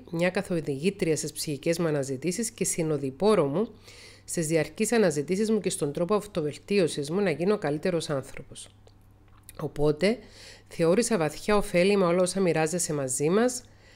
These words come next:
μέσα από τις επιστημονικές σου γνώσεις και τις προσωπικές σου εμπειρίες και διδαχές, μη διστάζοντας να αυτοτσαλακωθείς, μαθαίνοντας μας ότι για όλα χρειάζεται διαρκής προσπάθεια για προσωπική βελτίωση και κατ' επέκταση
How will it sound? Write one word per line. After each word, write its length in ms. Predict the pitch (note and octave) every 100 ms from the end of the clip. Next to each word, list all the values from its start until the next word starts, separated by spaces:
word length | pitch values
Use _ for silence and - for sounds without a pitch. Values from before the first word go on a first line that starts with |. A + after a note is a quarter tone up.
| -
μέσα 320 | - F3 F#3 F#3+
από 140 | F3
τις 160 | D#3+ E3
επιστημονικές 680 | D#3 - D3 D3 C#3+ C#3 -
σου 180 | - D#3
γνώσεις 380 | D#3+ E3 E3
και 100 | -
τις 100 | D3
προσωπικές 500 | - D3 D3 C#3+ D3+
σου 160 | D3+ -
εμπειρίες 420 | D3 C3+ C#3+ D#3
και 160 | - D3
διδαχές, 720 | C#3 B2+ A#2+ G#3+ A#3+ B3 - - - - - -
μη 160 | F3+ A3+
διστάζοντας 600 | G#3 - - D#3 D3+ C#3+
να 80 | D3
αυτοτσαλακωθείς, 1040 | - - - D3+ C#3 C3+ - A3 A3+ -
μαθαίνοντας 840 | D#3 C#3+ - - A3 A3 D3 C3 B2+
μας 320 | C#3 A3 - - - - -
ότι 220 | E3 E3+
για 220 | D3+ C#3+
όλα 260 | F3 A3+ A#3
χρειάζεται 600 | - D3+ E3 F#3 F3+ E3+
διαρκής 520 | D3 C3+ - C#3+ -
προσπάθεια 560 | - - - D#3+ F3
για 140 | G#3+ F#3+
προσωπική 540 | - - C#3+ C3+ -
βελτίωση 680 | F#3 D#3 - E3 G#3 A3+ C4
και 140 | -
κατ' 200 | F3 D3
επέκταση 720 | C3+ C#3+ F#3 - A3+ A3 A3+